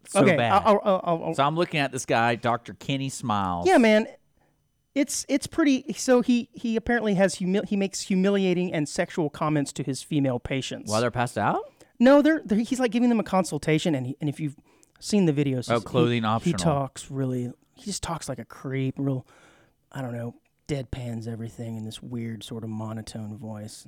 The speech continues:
Speaker 2: It's really, really, really creepy. But anyways, I just thought this was interesting because apparently you wouldn't care about this kind of stuff. But I, I love his name, though. Kenny Smiles. That, you know, is that, like, the dentist equivalent to having,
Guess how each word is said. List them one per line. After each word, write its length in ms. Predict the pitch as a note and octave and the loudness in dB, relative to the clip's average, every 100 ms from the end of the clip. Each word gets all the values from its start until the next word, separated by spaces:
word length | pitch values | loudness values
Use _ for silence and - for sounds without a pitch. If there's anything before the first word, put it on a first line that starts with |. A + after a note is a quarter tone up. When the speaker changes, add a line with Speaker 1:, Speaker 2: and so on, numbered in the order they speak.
| - | -20
Speaker 2:
It's 120 | _ - | _ -10
really, 460 | E3 D#3+ E3 C#3+ | -6 0 2 2
really, 240 | C3+ C3 B2+ - _ | -2 -4 -8 -14 _
really 340 | E3+ E3 D3 | -4 -2 -2
creepy. 400 | C3 B2+ - C3 - _ _ _ _ _ _ _ _ - - _ _ _ | -4 -10 -12 -14 -16 _ _ _ _ _ _ _ _ -20 -20 _ _ _
But 100 | G#3 | 4
anyways, 400 | B3 B3 D#3+ D3 - | 6 8 6 2 2
I 80 | F3 | 0
just 120 | E3 | 2
thought 120 | E3 D3+ | 0 0
this 140 | D3 | -4
was 100 | C#3+ | -2
interesting 300 | E3+ C#3 D#3 | -4 -2 -4
because 280 | C#3+ D3 C#3 E3 | -2 -4 -6 -12
apparently 320 | D#3 D3 C3+ C3 | -8 -6 -4 -6
you 120 | C3 | -4
wouldn't 160 | D#3 F3 | -4 2
care 120 | A3 | 2
about 200 | C4+ B2 | 2 -2
this 120 | B2+ - | -6 -10
kind 180 | A#2+ | -12
of 60 | A2+ | -12
stuff. 300 | - G#2+ - _ _ _ _ _ _ - - | -12 -12 -12 _ _ _ _ _ _ -20 0
But 120 | C4+ A#3+ | 2 4
I, 40 | |
I 20 | |
love 180 | A#3 B3 | 4 4
his 140 | G3+ | 2
name, 300 | E3 D#3 D3+ | 0 0 0
though. 280 | C3+ G#2 G#2 _ _ _ _ - | -4 -8 -14 _ _ _ _ -6
Kenny 280 | A3 G3+ F3 | -2 0 -2
Smiles. 640 | - E3 C#3 C3 A2+ A2+ | -6 -6 -4 -4 -6 -6
That, 120 | - | -2
you 60 | D4+ | 0
know, 80 | C#4+ | -2
is 140 | G3 | 0
that, 140 | C4 | 0
like, 140 | C#4 C4+ | 0 -4
the 80 | F#3 | -6
dentist 460 | C3 F3+ G3 - | -2 -4 -2 -6
equivalent 520 | F3 - E3 E3 E3+ - | -8 -4 -4 0 -2 -4
to 120 | D#3 | -8
having, 720 | - D#3+ D3 E3 D#3+ D3+ D#3 | -2 -2 0 0 0 0 -2